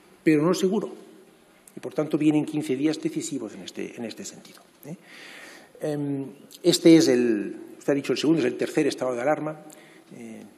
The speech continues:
de catorce de marzo, el que hubo específicamente para la Comunidad de Madrid, que también, eh, tuvimos que dar cuenta en esta Cámara, y este que, de-, que digamos aquí. Eh, ha dicho también, a mi juicio, con acierto,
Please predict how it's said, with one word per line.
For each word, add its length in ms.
de 60
catorce 400
de 80
marzo, 480
el 140
que 120
hubo 420
específicamente 760
para 180
la 100
Comunidad 340
de 60
Madrid, 380
que 80
también, 300
eh, 840
tuvimos 260
que 80
dar 140
cuenta 240
en 60
esta 160
Cámara, 400
y 80
este 280
que, 100
de-, 260
que 100
digamos 320
aquí. 400
Eh, 180
ha 120
dicho 280
también, 640
a 80
mi 120
juicio, 460
con 140
acierto, 520